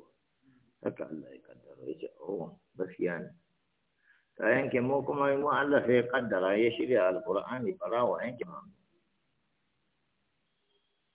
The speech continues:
Daga da, da aka gama ya ce, "To, ai masa bulala tamanin, yau Allah ya."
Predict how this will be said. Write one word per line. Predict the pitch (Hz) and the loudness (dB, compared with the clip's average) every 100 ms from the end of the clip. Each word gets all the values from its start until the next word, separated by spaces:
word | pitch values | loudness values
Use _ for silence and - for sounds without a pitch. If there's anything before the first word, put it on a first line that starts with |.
| _ _ _ | _ _ _
Daga | 82 80 80 | -8 -6 -4
da, | 71 73 | -6 -8
da | 76 82 135 | -8 -2 0
aka | 123 107 | 2 2
gama | 139 139 123 | 2 2 0
ya | 120 | 2
ce, | 117 - | 0 0
"To, | |
ai | 98 | 0
masa | 110 127 107 | 0 2 2
bulala | 101 104 107 90 | 2 2 2 0
tamanin, | - 82 85 98 120 | -2 -8 -8 -2 2
yau | 113 | 2
Allah | 82 90 85 - | 0 -2 -6 -12
ya." | - | -20